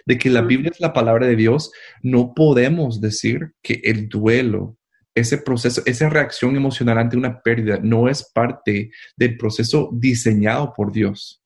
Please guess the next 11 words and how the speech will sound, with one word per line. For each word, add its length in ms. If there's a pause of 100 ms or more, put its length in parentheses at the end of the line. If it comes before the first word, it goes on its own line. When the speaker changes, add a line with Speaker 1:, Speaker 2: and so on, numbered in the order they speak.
(460)
Speaker 1:
¿verdad? 220
Speaker 2:
Sí. 100
Speaker 1:
O 20
sea, 400
uno 580
pi-, 200 (100)
yo 160
pienso 340
rápidamente 500
en 120
Jeremías, 760